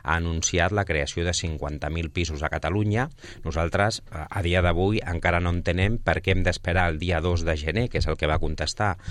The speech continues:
l'alcaldessa, a reunir-nos amb el govern de la Generalitat per començar a negociar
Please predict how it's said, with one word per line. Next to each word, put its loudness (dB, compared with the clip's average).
l'alcaldessa, 2
a 0
reunir-nos 4
amb -2
el 0
govern 0
de 0
la 0
Generalitat 0
per 0
començar 2
a 2
negociar 0